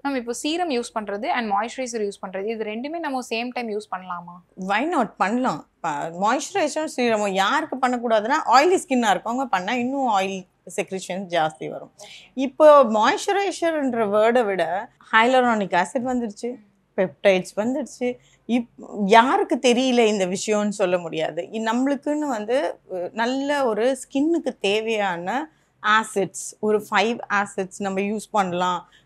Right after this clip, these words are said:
Speaker 2: பெப்டைட்ஸ் யூஸ் பண்றோம், ஹைலரானிக் யூஸ் பண்றாங்க,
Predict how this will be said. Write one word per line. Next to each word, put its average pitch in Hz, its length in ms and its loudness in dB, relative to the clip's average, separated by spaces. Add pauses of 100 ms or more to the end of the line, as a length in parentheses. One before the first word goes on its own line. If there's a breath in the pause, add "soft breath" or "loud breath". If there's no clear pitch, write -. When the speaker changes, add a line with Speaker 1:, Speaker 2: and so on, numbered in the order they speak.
(100)
Speaker 2:
பெப்டைட்ஸ் 208 560 2
யூஸ் 180 260 -4
பண்றோம், 175 640 -4 (440)
ஹைலரானிக் 220 560 4
யூஸ் 180 280 -8
பண்றாங்க, 170 800 -2